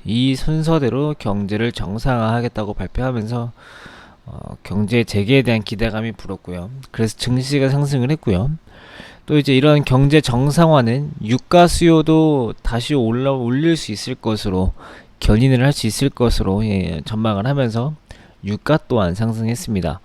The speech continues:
일단 원래 유가가 미국 시장이 개장하기 전에 한 오 에서 육 퍼센트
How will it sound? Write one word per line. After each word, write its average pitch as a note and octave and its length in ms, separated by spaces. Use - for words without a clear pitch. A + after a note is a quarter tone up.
일단 C3+ 200
원래 D#3+ 480
유가가 C3+ 680
미국 A2+ 320
시장이 C3 420
개장하기 A#2 460
전에 G#2+ 680
한 A2 160
오 A2+ 240
에서 B2+ 140
육 G2+ 160
퍼센트 A#2+ 720